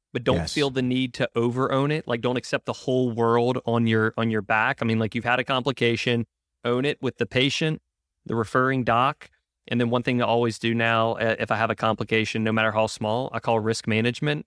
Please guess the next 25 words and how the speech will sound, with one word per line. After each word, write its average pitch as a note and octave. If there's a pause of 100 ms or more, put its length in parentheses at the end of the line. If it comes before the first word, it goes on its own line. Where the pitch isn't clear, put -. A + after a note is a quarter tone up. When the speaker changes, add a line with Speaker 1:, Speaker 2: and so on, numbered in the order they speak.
Speaker 1:
and C3
get C#3
them C#3
involved. D3+
Um, A2+ (380)
there's A#2+
a C3
lot A#2+
of A#2+ (100)
things A#2
that G#2+
they A2+
can A2+
do A2
on A2
their A2
end G#2+
to G#2+
help G#2+
it A2
a A2
more, G#2+
uh, G#2+ (600)
make A#2+
that A2